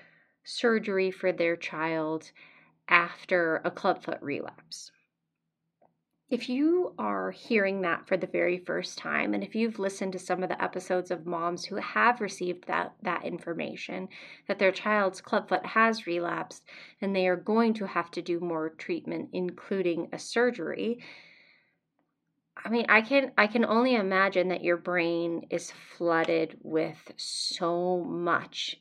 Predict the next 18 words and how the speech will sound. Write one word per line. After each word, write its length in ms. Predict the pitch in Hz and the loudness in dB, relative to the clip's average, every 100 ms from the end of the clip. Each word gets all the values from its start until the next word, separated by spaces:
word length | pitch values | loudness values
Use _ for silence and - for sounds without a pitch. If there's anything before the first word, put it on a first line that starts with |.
| _ - | _ 0
overwhelm, 1000 | 180 180 185 180 180 165 165 175 170 156 | 4 4 4 0 2 -2 0 -2 -6 -6
emotion, 840 | 170 175 180 175 180 - 180 175 165 - | -6 0 4 4 2 -4 -4 -4 -8 -8
fear, 480 | 190 185 175 170 170 | -4 0 2 2 2
anxiety, 1120 | - 165 165 175 170 175 175 170 180 180 180 - - - - - | 0 -2 -2 0 2 2 0 -2 -2 -4 -4 -12 -20 -20 -20 -2
all 320 | 190 196 220 | 6 8 8
of 180 | 220 214 | 4 2
those 480 | 202 180 175 - - - - | 4 4 0 -8 -14 -18 -6
feelings 520 | 220 208 196 190 185 - | -2 0 0 -2 -4 -2
in 260 | 190 185 | 0 2
that 260 | 170 160 160 | 4 4 2
appointment. 500 | 160 - - - - _ _ _ _ _ - | -2 -6 -6 -8 -16 _ _ _ _ _ -14
So 160 | - 196 | -4 -2
during 380 | 196 214 226 | 2 4 6
that 180 | 214 202 | 6 4
appointment, 500 | 196 - 180 139 170 | 2 0 0 0 -4
they're 140 | 170 165 | -2 -4
telling 420 | - 185 185 185 | 0 2 2 2
you, 440 | 180 175 160 170 | 0 0 -2 -4